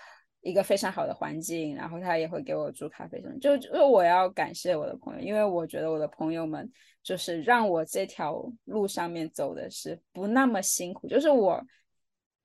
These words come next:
想骂街的时候有人可以听，倾听我骂街，然后我有就是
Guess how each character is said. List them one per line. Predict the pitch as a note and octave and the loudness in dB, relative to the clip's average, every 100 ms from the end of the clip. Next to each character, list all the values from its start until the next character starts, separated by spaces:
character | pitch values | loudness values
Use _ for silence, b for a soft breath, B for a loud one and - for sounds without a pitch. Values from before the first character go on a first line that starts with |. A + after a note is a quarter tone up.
| _ - - | _ -20 -10
想 | - A#3 G#3 | 2 2 4
骂 | C#4 C#4 | 6 6
街 | B3+ B3 | 6 4
的 | A#3 | 4
时 | A3+ - | 2 -4
候 | - G3 E3 - - | -2 0 0 -4 -6
有 | F#3 F#3+ | 4 4
人 | F#3 G3 | 4 0
可 | - G#3 | 2 4
以 | G3 E3 | 4 -4
听， | - - - | -6 -8 -6
倾 | - G#3 | -8 -10
听 | - G#3+ | -8 -4
我 | F#3 D3+ | -2 -2
骂 | F3 E3 | -2 -4
街， | D#3+ E3+ E3+ | -6 -4 -4
然 | D#3+ E3 | -4 0
后 | G#3 F#3 | 2 4
我 | E3+ | 2
有 | F3 F3+ E3 - B B B - - | 2 0 0 -2 B B B -14 -10
就 | - G#3+ | -2 0
是 | G#3+ | 0